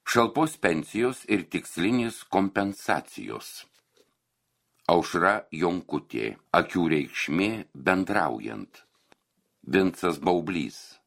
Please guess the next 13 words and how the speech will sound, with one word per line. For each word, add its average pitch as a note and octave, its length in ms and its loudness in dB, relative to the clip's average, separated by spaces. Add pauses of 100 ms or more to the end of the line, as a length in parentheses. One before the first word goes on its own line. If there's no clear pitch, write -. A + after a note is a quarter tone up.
(140)
Arminiai. C#2 760 2 (440)
Rimti A2+ 500 4
juokeliai C#3 680 -2 (220)
iš - 260 -4
sovietų E2+ 480 0 (140)
armijos G#2 640 0
gyvenimo. G#1+ 640 -4 (560)
Henrikas F#2+ 580 2
Stukas. - 640 -10 (160)
Ištikimas A2 920 0
svajoniai. D2 960 0 (720)
Antanas F#2 580 4
Monkevičius. G2 960 -4